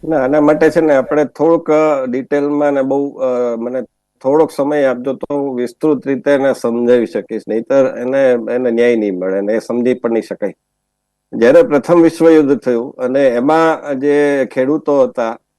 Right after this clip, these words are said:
એ વર્ગે જ્યારે, અ, જમીનદારો સામે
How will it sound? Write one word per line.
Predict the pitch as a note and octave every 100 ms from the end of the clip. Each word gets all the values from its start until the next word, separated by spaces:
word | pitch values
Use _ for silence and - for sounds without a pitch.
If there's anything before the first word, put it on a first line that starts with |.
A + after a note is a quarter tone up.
| _
એ | C3
વર્ગે | C#3 C3 C#3+ C#3 D#3 D#3+ E3+ D#3
જ્યારે, | C#3+ D3 D3+ - - D3
અ, | C3 B2+ B2 A#2+
જમીનદારો | A2 A#2+ C#3+ D3+ C#3 _ - D3 D3 C#3
સામે | - C3 A#2+ A#2+ A2